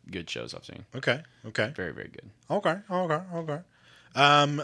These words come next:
Speaker 2: Maylene and the Sons of Disaster.
Speaker 1: I never did
Speaker 2: In the
Speaker 1: see them
Speaker 2: s-,
Speaker 1: live.
Speaker 2: in, I thought you did.
Speaker 1: Was it at Warped Tour?
Speaker 2: It was at Warped Tour in the same place that Emery performed. And I, this maybe j-, will jog your memory. The bass player had a wireless controller pack on his bass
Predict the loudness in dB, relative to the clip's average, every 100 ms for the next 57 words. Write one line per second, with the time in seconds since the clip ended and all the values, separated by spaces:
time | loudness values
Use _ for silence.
0 | -6 -2 2 2 2 0 -2 -4 -2 -2
1 | 0 -2 -6 -4 -2 -4 -6 -8 -12 -16
2 | -12 -6 -2 -2 -2 -2 -4 -6 -6 -8
3 | _ _ -6 -4 -2 0 2 0 -2 -18
4 | _ _ _ _ -6 -4 -4 -6 -4 -6
5 | -6 _ _ -2 2 2 2 2 2 0
6 | -2 -10 -6 0 0 0 2 2 0 -4
7 | -2 -2 -4 -8 -14 -10 -6 -8 -8 -20
8 | _ _ -20 -20 _ _ -4 -4 -2 -2
9 | 0 2 4 4 2 0 -6 -2 2 6
10 | 6 4 0 -2 -6 -12 -16 _ _ -6
11 | 2 4 4 0 -2 -4 -8 _ _ _
12 | 2 2 2 0 2 0 -2 -4 -2 -2
13 | -2 -2 -4 -6 -10 -8 -4 -6 -6 -12